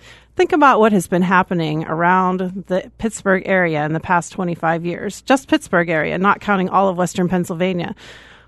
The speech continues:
But what has been happening to the world, the land around the waterways? Lots of development. That's number one.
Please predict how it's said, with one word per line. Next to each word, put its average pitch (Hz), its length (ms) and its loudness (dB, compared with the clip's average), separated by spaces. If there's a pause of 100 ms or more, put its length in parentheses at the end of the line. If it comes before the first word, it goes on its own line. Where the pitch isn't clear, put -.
(100)
But 220 120 6
what 254 140 6
has 320 120 2
been 269 160 4
happening 220 680 4
to 202 440 2
the 180 420 -2
world, 208 400 4
the 185 240 -10
land 202 300 4
around 190 280 4
the 202 60 0
waterways? 165 520 0
Lots 214 240 4
of 262 80 -6
development. 208 600 0 (420)
That's 180 220 -2
number 170 220 -2
one. 202 360 0